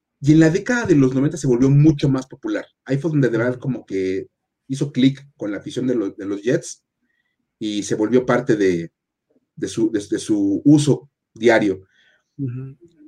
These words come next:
Speaker 1: Y bueno, obviamente, pues, la referencia al color verde, Gang Green, la pandilla verde. Aparte han tenido equ-, equipos de repente con buenas defensivas y, decíamos, un poco más peleoneros.
Speaker 2: Digo,
Speaker 1: Época de
Speaker 2: lo,
Speaker 1: Rex
Speaker 2: lo,
Speaker 1: Ryan.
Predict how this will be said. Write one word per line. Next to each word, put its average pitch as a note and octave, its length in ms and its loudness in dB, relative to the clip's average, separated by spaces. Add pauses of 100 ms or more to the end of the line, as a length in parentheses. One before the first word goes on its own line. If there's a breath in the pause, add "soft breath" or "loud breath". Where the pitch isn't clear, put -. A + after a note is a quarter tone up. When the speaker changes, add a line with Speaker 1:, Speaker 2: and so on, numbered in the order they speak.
(220)
Speaker 1:
Y F3+ 120 0
bueno, F3+ 360 6 (140)
obviamente, D3 460 8
pues, - 120 -4
la B2+ 100 6
referencia B2 500 2
al G#2 280 -4
color A#2+ 380 2
verde, D3 520 4
Gang A2+ 300 -2
Green, A#2+ 220 2
la D3 140 -2
pandilla A2 320 -4
verde. B2 400 0
Aparte F3 300 -6
han G#3 60 -4
tenido E3+ 220 2
equ-, E3 160 2 (140)
equipos C#3+ 360 -4
de C3+ 80 2
repente C3 380 0
con G#2+ 160 -6
buenas C3 220 2
defensivas A2+ 580 -4
y, E2+ 180 -8 (1300)
decíamos, C3 340 0
un C#3 100 4
poco - 180 -2
más D#3 160 2
peleoneros. A#2 680 2 (500)
Speaker 2:
Digo, E3 340 4
Speaker 1:
Época C#3 220 2
de C3+ 180 0
Speaker 2:
lo, C#3 100 4
Speaker 1:
Rex C#3 120 0
Speaker 2:
lo, C3+ 100 2
Speaker 1:
Ryan. B2+ 320 -2